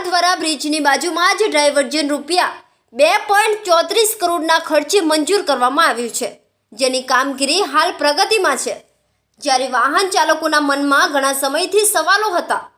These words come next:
કે આ ડાયવર્ઝન ક્યારે ચાલુ થશે, તો આપને જણાવી દઈએ કે હવે આ કામગીરી લગભગ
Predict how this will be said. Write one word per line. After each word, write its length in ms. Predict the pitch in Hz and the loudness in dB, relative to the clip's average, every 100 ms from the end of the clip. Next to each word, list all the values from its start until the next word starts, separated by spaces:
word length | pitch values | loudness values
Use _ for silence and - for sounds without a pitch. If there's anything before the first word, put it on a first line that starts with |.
| - | -6
કે 120 | 262 | 0
આ 140 | 247 | 0
ડાયવર્ઝન 640 | 240 262 302 349 359 381 392 - | 2 2 2 2 -2 -2 -4 -2
ક્યારે 260 | 311 320 415 359 | 0 0 0 0
ચાલુ 220 | 247 233 247 | -2 -2 -6
થશે, 260 | 214 220 - _ _ _ _ _ _ - | -6 -6 -10 _ _ _ _ _ _ -2
તો 80 | 294 - 262 | -2 2 2
આપને 340 | 370 453 403 453 370 | 2 0 0 0 -2
જણાવી 380 | 320 294 294 269 | -2 0 0 0
દઈએ 240 | 277 302 349 | 0 -2 -4
કે 100 | 349 294 | -4 -2
હવે 240 | 294 349 359 | -2 0 2
આ 120 | 302 311 285 | 2 0 0
કામગીરી 540 | 285 294 294 330 370 | 0 0 -4 -4 -2
લગભગ 460 | 302 254 - 320 | -2 -4 -2 -2